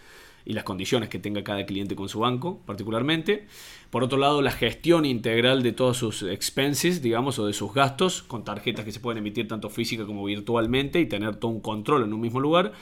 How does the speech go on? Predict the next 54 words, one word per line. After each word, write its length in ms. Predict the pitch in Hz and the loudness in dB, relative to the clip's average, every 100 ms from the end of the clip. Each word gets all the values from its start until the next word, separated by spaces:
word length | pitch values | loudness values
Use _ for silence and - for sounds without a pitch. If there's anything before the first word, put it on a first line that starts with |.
| - - | -20 -8
Y 60 | 127 | 2
luego 180 | 135 156 | 6 8
otros 240 | 156 147 | 8 4
servicios 320 | 135 131 135 - | 0 0 0 -2
como 200 | 143 - | -4 -2
pasarela 400 | 117 107 110 107 | -2 -2 -2 -2
de 80 | |
pagos 500 | 101 127 123 120 107 | 4 6 6 4 0
o, 100 | 90 | -4
o, 640 | 87 - 92 82 - - - | -8 -8 -8 -6 -8 -12 -10
y 80 | 104 | -6
demás 280 | 101 117 127 | 0 0 0
similares 600 | - - 107 104 107 101 | -2 -4 -2 -2 -4 -6
a 60 | |
Stripe 400 | 95 - 95 101 95 | -10 -8 -4 -4 -4
o, 120 | 92 | -8
o 200 | - 90 | -8 -8
PayPal, 300 | 90 87 85 | -8 -8 -10
por 120 | 82 | -10
ejemplo. 340 | 76 67 58 - - - - | -10 -12 -14 -20 -20 -20 -20
¿Sí? 160 | - 135 | -2 0
La 120 | 120 | 4
idea 240 | 117 147 147 | 6 6 4
de 120 | 135 | 4
Revolut 340 | 139 143 127 | 4 4 2
como 220 | - 117 | 0 -2
tal 180 | 110 147 | 2 6
es 120 | 147 - | 6 4
ser 300 | - 127 127 | 0 2 4
un 180 | 123 123 | 2 4
all-in-one 540 | 123 123 113 113 117 | 4 4 0 -2 0
app, 180 | 101 - - | -2 -6 -16
que 120 | - 104 | -10 -8
se 100 | 95 | -6
le 100 | 98 | -4
llama, 320 | 98 90 - - - - | -4 -6 -12 -20 -20 -10
que 180 | 104 107 | -2 -2
es 260 | 104 - - | -2 -10 -8
tener 320 | - 127 127 | -2 0 2
todo 180 | 131 175 | 4 4
en 60 | 143 | 4
un 80 | 131 | 0
mismo 200 | 117 113 | 0 -2
lugar. 280 | 107 98 | -2 -4
Si 100 | 95 | -8
necesitas 360 | 104 113 113 120 | -6 -4 -2 -2
hacer 200 | 113 113 | -2 -4
transferencias, 640 | 113 107 131 165 151 170 170 | -4 -4 -2 -2 2 0 0
si 220 | - 113 | -6 -8
necesitas 360 | 107 113 113 | -4 -4 -4
hacer 160 | 110 110 | -4 -4
cambio 240 | 123 117 | -2 0
de 80 | 110 | 2
divisa, 400 | 117 139 147 143 | 2 2 0 -4